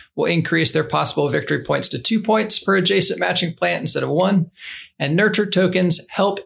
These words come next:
uh, add verdancy to plants in your room, in your home, and are a one-time use. So you have fertilizer, which lets you place three verdancy tokens, uh, onto a single plant.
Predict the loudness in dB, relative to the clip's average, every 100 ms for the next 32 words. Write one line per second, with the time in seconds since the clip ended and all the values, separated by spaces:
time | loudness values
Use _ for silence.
0 | _ -4 -2 -2 -2 -2 -2 0 0 2
1 | 2 2 -2 -4 -2 -2 -2 -2 -2 -2
2 | 0 2 2 2 0 -2 _ -2 0 2
3 | 2 2 2 0 -2 -2 0 0 0 0
4 | 2 0 0 0 0 0 0 0 2 0
5 | 0 0 2 2 2 2 0 0 -4 -12
6 | -18 -8 -4 0 0 2 -2 0 0 0
7 | 0 0 0 2 0 2 0 -2 -2 0
8 | 0 0 0 -2 -2 -2 0 -2 0 0
9 | 0 0 -2 -2 0 0 -2